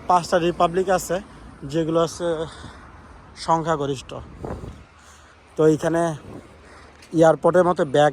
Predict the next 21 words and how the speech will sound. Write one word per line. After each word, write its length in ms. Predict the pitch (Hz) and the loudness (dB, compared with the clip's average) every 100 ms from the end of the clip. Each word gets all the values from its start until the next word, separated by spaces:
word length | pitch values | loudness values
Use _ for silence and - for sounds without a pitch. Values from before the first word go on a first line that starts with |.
| - - | 0 -4
চেক 180 | 165 - | -4 -2
করে 140 | 180 160 | -2 -2
ভিতরে 240 | 143 160 | 0 -2
ঢুকতে 260 | 143 - 170 | -2 -4 -2
হবে। 240 | 156 185 220 - - - - - | 0 -2 -6 -16 -20 -20 -20 -6
তো 60 | 147 | -4
আমি 320 | 147 151 143 - - - - - - - - | -2 -4 -6 -12 -20 -20 -20 -20 -20 -18 0
চেকিং 340 | 160 190 185 | 0 0 -2
শেষ 240 | 196 190 | -2 -4
করে 280 | - 170 185 185 - - - - | 0 0 0 -4 -18 -20 -18 -8
আমি 100 | 143 | -6
ভিতরে 360 | 135 151 180 170 | -4 -2 -2 0
ঢুকতে 280 | 165 - 190 | -2 0 2
পারি 260 | 160 175 165 139 | 0 0 -8 -4
বা 100 | 143 | -2
মসজিদ 320 | 147 156 143 | -2 -4 -2
দেখাতে 300 | 151 190 196 | 0 0 0
পারি, 220 | 175 190 - - - - | -2 -2 -8 -20 -20 -10
আমি 120 | 151 151 | 0 2
আপনাদেরকে 340 | 147 156 156 | 2 0 2
দেখাবো। 380 | 139 127 120 | 0 -2 -4